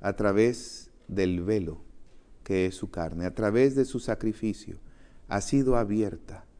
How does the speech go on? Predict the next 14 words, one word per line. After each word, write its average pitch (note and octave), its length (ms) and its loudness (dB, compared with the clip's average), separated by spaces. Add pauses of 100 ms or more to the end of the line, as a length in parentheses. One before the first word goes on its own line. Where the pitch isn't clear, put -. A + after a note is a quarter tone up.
(360)
la F#2 120 -2
entrada. E2 540 -4
Señor, C3 480 0 (800)
oh A2+ 440 2
Padre, G#2 440 -6 (680)
danos D#3+ 840 -4 (1400)
el F#2+ 180 -4
poder A#2+ 400 4
ver A2+ 420 0 (1300)
el F#2 200 0
privilegio G#2 680 4
que B2 140 -2
tenemos F#2 600 -6 (100)
ahora F2 520 -2